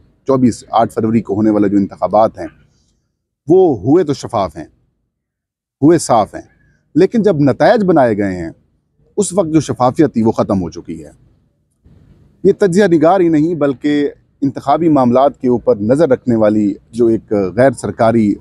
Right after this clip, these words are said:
तंजीम और थिंक टैंक है, फाफिन, Free and Fair Election Network, उसने भी अपनी report के अंदर इस बात को highlight किया कि polling stations के हद तक तो शफाफियत के ऊपर सवाल नहीं उठाया जा रहा,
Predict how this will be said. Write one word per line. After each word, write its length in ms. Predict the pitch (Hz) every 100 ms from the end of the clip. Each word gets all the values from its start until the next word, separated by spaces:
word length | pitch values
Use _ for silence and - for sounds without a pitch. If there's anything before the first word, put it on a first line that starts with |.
| - _ _ _
तंजीम 400 | 120 110 127 123
और 100 | 110 -
थिंक 180 | 139 120
टैंक 300 | 143 139 98
है, 180 | 85 - _ _ _ _ -
फाफिन, 360 | 131 - 85 -
Free 180 | 151 151
and 120 | 139 110
Fair 240 | 131 120
Election 340 | 113 113 104 90
Network, 280 | 80 110 - 185
उसने 300 | - 220 190
भी 120 | 165
अपनी 200 | 139 139
report 380 | 117 131 143 -
के 60 |
अंदर 180 | 107 104
इस 120 | 98 92
बात 240 | 104 101
को 200 | - 92
highlight 440 | 85 95 104 123 90
किया 200 | 92 87 - _ _ - - _ _ _ _ -
कि 60 |
polling 340 | 143 190 208 175
stations 400 | - 165 196 156
के 100 | 147
हद 160 | 127 -
तक 80 | 135
तो 140 | 139
शफाफियत 540 | 131 113 113 - 127 107
के 360 | 113 95 - -
ऊपर 180 | 107 110
सवाल 300 | 117 104 98
नहीं 240 | 92 120
उठाया 340 | 139 120 107 107
जा 180 | 107
रहा, 280 | 101 104 135